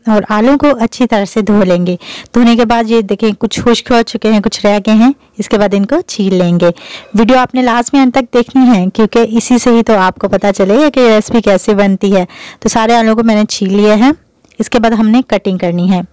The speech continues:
तो cutting जैसे हम आलू गोश्त वाले आलू cutting करते हैं ना, तो वैसे ही हमने इनको cutting कर लेना है।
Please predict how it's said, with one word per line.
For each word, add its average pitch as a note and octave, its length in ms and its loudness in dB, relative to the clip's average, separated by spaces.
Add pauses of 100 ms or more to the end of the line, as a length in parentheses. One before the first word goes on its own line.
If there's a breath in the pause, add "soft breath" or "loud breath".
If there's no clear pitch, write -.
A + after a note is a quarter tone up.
(320 loud breath)
तो A3+ 80 0
cutting B3+ 400 0
जैसे B3 280 2
हम A#3+ 140 2
आलू G#3 320 0
गोश्त G#3 420 0
वाले G#3+ 260 0
आलू G3 280 -2
cutting G3+ 340 -2
करते G#3 280 -2
हैं A3+ 160 2
ना, F#3 160 -2
तो F#3+ 140 -2
वैसे G3 280 0
ही G#3 60 0
हमने G3 240 2
इनको G3 280 0
cutting F#3+ 320 -4
कर E3+ 160 -2
लेना E3+ 280 0
है। A#3 200 2